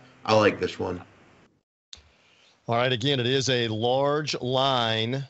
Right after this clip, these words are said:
Speaker 2: uh, here tonight, but Matt Cox says, "Hey, I'm not gonna mess with the full game, uh, but he is gonna mess with the first half." Saint John's here. He'll lay the number in the first half.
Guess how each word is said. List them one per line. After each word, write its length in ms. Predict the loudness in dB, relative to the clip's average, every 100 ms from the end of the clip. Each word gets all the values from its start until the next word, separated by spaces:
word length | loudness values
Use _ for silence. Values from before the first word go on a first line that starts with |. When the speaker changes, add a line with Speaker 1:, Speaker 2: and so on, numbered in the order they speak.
| -10
Speaker 2:
uh, 600 | -2 0 2 2 0 -2
here 440 | -4 -6 -4 -4
tonight, 460 | -2 -4 0 0 0
but 160 | -4 -4
Matt 280 | -2 -2 -2
Cox 320 | -2 -2 -2
says, 200 | -4 -2
"Hey, 140 | -2
I'm 100 | 0
not 140 | 0 0
gonna 140 | -2
mess 260 | -2 -2 -4
with 140 | -6
the 80 | -8
full 360 | -6 -4 -2
game, 540 | -2 -4 -4 -4 -6 -10 -14 _ _ -20 -20 -4
uh, 480 | 0 2 2 2 0
but 160 | 0 -2
he 140 | -2
is 100 | -2
gonna 140 | -2
mess 260 | -2 -4 -4
with 100 | -8
the 60 | -8
first 320 | -4 -4 -4
half." 400 | -4 -4 -4 -8
Saint 320 | -8 -6 -8
John's 480 | -4 0 0 -2 -4
here. 260 | -8 -6
He'll 240 | -4 -4 -2
lay 140 | -2
the 120 | -2
number 320 | -2 0 -2 -2
in 180 | -2
the 60 | -4
first 360 | -4 -4 -4 -2
half. 240 | -2